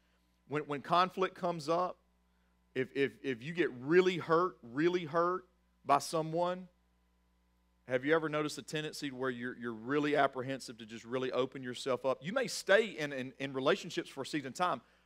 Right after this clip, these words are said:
but, but you, you don't, you don't open yourself up as deep. Shallow roots feel a little bit more comfortable. If you're hurt by somebody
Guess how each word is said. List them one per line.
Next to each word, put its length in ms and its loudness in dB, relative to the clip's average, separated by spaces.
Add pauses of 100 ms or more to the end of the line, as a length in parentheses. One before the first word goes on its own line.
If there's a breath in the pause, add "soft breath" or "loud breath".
(120 soft breath)
but, 320 2
but 220 -4
you, 240 -8
you 140 -10
don't, 200 0 (120)
you 120 -8
don't 200 -2
open 340 4
yourself 400 0
up 220 4
as 140 -8
deep. 280 -6 (1300)
Shallow 360 4
roots 260 -4
feel 140 -4
a 20 -2
little 180 -4
bit 40 -14
more 100 -8
comfortable. 440 -8 (1300)
If 160 2
you're 120 10
hurt 240 8
by 140 8
somebody 720 6